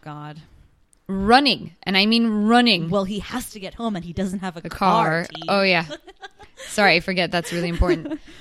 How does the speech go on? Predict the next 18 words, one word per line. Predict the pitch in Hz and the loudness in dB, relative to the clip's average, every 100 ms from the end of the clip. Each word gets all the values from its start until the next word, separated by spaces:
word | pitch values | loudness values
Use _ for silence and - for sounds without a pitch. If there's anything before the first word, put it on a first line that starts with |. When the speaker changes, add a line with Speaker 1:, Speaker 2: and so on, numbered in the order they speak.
| - | -10
Speaker 2:
But | 226 | 0
anyways, | 233 247 202 185 | 2 2 0 0
yeah, | 220 | 2
he | 190 185 | 0 -2
doesn't | 202 226 | -4 -2
have | 254 | -2
the | 226 | -4
car, | - 190 | -2 -2
but | 170 175 | 0 -2
he | 190 214 | -2 -2
is | 185 156 | -2 -4
running | 165 170 202 262 277 277 | -6 -2 0 0 0 -2
home. | 247 226 233 180 165 170 _ - - _ - | -6 -4 -2 -2 -6 -10 _ -20 -20 _ -4
And, | 196 | -2
of | 190 | -4
course, | 185 196 | -4 -6
Simon, | - 170 180 180 175 180 | -4 -4 -4 -4 -6 -6
um, | 170 165 165 | -6 -6 -8